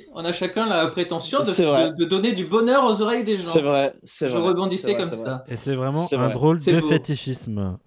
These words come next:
Speaker 3: Euh, vraiment, <laughs> je, ouf, oh là là.
Speaker 1: C'est Noël.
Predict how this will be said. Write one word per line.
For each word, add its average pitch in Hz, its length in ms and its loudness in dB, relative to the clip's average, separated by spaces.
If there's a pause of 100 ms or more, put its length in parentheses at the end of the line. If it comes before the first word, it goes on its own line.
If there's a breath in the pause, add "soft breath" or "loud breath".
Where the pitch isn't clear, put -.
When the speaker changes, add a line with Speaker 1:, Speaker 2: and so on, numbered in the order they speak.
Speaker 3:
Euh, 101 560 -2
vraiment, 123 520 -2
<laughs> 101 80 -8
je, 131 340 -6 (420 loud breath)
ouf, - 260 0 (340 soft breath)
oh 202 160 6
là 147 120 6
là. 147 280 4
Speaker 1:
C'est 175 80 -2
Noël. 135 400 -4